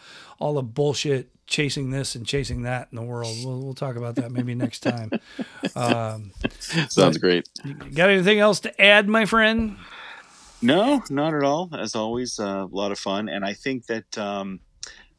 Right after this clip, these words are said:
Speaker 2: I would think that by the time that I talk to you next, I'm gonna make a commitment to having a couple of, uh, binged shows under my belt that I can share with you, because I just have not been doing that lately. And I feel like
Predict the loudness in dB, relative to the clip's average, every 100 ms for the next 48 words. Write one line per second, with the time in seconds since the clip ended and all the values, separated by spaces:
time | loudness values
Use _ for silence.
0 | -6 -2 -2 -2 -2 -2 -2 0 -2 -2
1 | -8 -8 -4 -4 -4 -4 -4 -4 -8 -6
2 | -8 -8 -6 -4 -4 -2 -2 -2 -6 -10
3 | -12 -16 -20 _ _ -6 -2 0 2 2
4 | 0 -4 -2 0 0 -4 -4 0 2 4
5 | 2 0 0 0 0 -2 2 2 0 0
6 | 0 0 0 -2 -6 -2 4 6 4 2
7 | -4 0 4 4 4 0 -4 -4 -2 0
8 | -2 -2 -8 -6 -8 0 2 2 0 -4
9 | -6 -4 -2 -2 0 -2 -2 0 4 2
10 | 2 0 0 -2 -2 -4 -4 -6 -4 -4
11 | -6 -8 -10 -12 -10 -6 -4 -2 -4 2
12 | 4 4 2